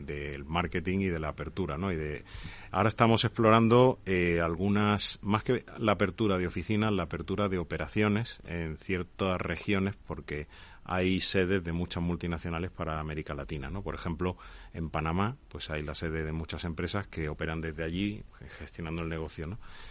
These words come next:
Entonces esa, esa es una, es una, una idea que, que ahora mismo ya la estamos empezando a poner en marcha. Eh, pero luego nosotros lo que sí que tenemos es un partnership con otra consultora, eh, muy similar a nosotros, que es Mercury International, que está en Estocolmo.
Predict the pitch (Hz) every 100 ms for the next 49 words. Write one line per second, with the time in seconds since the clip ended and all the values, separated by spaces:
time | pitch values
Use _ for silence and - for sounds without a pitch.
0 | - - 87 87 82 98 98 85 92 110
1 | - 95 90 87 85 - 87 90 85 82
2 | 80 78 73 73 - 85 80 80 78 90
3 | 107 117 92 73 78 82 85 85 82 80
4 | 92 80 87 78 80 87 85 78 73 73
5 | 73 69 - - - - - - - -
6 | - 104 98 98 87 95 92 101 110 117
7 | 117 110 113 90 85 98 104 104 - 87
8 | 90 87 - 92 92 87 117 117 80 80
9 | 82 87 82 85 - 82 78 90 98 -
10 | - - 113 - 90 95 101 90 87 82
11 | 85 85 107 95 117 - - - - -
12 | - 85 82 - 82 92 87 - 80 78
13 | 78 85 95 104 113 87 73 80 73 73
14 | 92 117 113 123